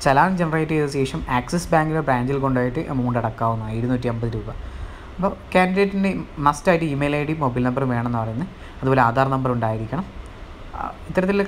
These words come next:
കാര്യങ്ങൾ വളരെ കൃത്യമായിട്ട് പറയുന്നുണ്ട്. നമ്മളെ സംബന്ധിച്ചിടത്തോളം കേരളത്തിൽ കൊച്ചിയിൽ exam സെൻ്റർ ഉണ്ട്. ഇപ്പോൾ കൊ-, കേരളത്തിലുള്ളവരും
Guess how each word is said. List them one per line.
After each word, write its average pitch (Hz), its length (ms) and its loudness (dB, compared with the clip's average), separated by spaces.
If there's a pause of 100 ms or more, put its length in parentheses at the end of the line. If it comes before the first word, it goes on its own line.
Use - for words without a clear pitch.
കാര്യങ്ങൾ 160 320 6
വളരെ 151 220 2
കൃത്യമായിട്ട് 156 540 0
പറയുന്നുണ്ട്. 113 340 -2 (300)
നമ്മളെ 208 240 4
സംബന്ധിച്ചിടത്തോളം 202 560 2
കേരളത്തിൽ 175 300 2 (120)
കൊച്ചിയിൽ 202 440 2
exam 160 320 0
സെൻ്റർ 123 240 -2
ഉണ്ട്. 110 120 -6 (240)
ഇപ്പോൾ 147 240 -6
കൊ-, 143 240 2
കേരളത്തിലുള്ളവരും 170 680 2